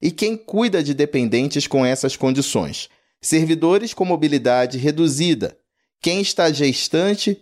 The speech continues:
ou amamentando, e categorias que cumprem horário especial. Como diferentes órgãos públicos têm suas peculiaridades, a instrução normativa deu até noventa dias para que cada um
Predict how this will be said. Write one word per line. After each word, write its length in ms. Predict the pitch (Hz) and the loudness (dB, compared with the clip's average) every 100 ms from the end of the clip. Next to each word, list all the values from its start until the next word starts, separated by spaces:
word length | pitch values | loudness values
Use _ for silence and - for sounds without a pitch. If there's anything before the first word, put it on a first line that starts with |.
| _ | _
ou 180 | - 180 | 0 2
amamentando, 920 | 165 170 185 190 185 151 131 95 - _ _ _ - | 2 0 0 -2 0 2 2 -2 -8 _ _ _ -4
e 80 | |
categorias 800 | 180 185 208 196 180 190 196 143 | -2 0 0 2 0 2 0 0
que 140 | - 185 | -4 -4
cumprem 500 | - 185 190 185 180 | 0 2 2 0 0
horário 400 | 180 180 147 143 | 0 4 2 2
especial. 720 | 147 - 151 - 139 92 - _ _ _ | -2 -2 -2 2 0 0 -4 _ _ _
Como 260 | 226 254 254 | 0 2 0
diferentes 640 | 220 220 190 196 180 131 | 0 0 0 0 0 2
órgãos 460 | 165 185 170 175 - | 2 2 0 -4 -4
públicos 540 | - 107 95 - 117 | 0 0 0 -4 -4
têm 180 | - 131 | -2 -2
suas 280 | - 127 127 | 0 0 0
peculiaridades, 1040 | - 117 - 139 143 175 175 156 156 190 - _ _ | -2 -2 0 0 2 0 2 2 0 -6 -14 _ _
a 120 | - | -2
instrução 440 | 214 - 233 226 202 | 0 0 0 2 2
normativa 540 | 202 196 190 196 190 | 2 2 0 0 0
deu 160 | 180 175 | 4 2
até 220 | 170 139 | 2 2
noventa 420 | 127 127 214 202 | 2 2 0 0
dias 320 | 135 165 208 | 0 0 0
para 240 | - 180 175 | 2 0 0
que 140 | 139 | -4
cada 500 | - - 208 233 208 | -4 0 0 0 0
um 220 | 147 175 | 2 0